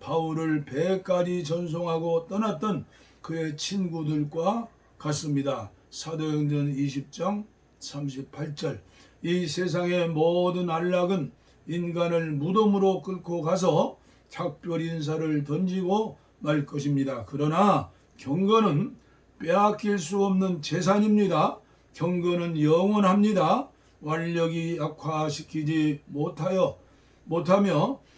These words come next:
세월도 그들을, 그것들을 시들게 하지 못합니다.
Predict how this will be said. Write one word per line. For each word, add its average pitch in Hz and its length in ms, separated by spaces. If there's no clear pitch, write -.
세월도 196 840
그들을, 170 600
그것들을 175 640
시들게 196 540
하지 175 240
못합니다. 165 680